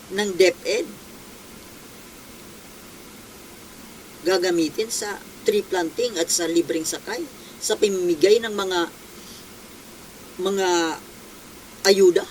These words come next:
Hindi nga matapos, hindi nga madagdagan yung mga classrooms na kinukulang. Kinukulang sa mga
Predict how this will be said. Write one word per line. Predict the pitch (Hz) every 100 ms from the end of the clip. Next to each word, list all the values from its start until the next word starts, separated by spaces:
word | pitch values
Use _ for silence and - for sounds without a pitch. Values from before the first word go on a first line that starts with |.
| - - - - - - - - - - - - - - - - - - - - - - - - - - - - - - - - - -
Hindi | 294 294 339 330
nga | 320 311 294
matapos, | 277 294 - 277 262 208 175 170 - - - - -
hindi | 277 302 320
nga | 294
madagdagan | 277 269 254 226 226 214 202 180 170 170 - - - - - - 208
yung | 269 302
mga | 285 262 262 -
classrooms | 254 294 - 226 170 156 151 - - - - - 180
na | 202
kinukulang. | 240 233 240 - 247 240 180 139 139 - - - - - - - - -
Kinukulang | 285 302 294 294 285
sa | 285 254
mga | 247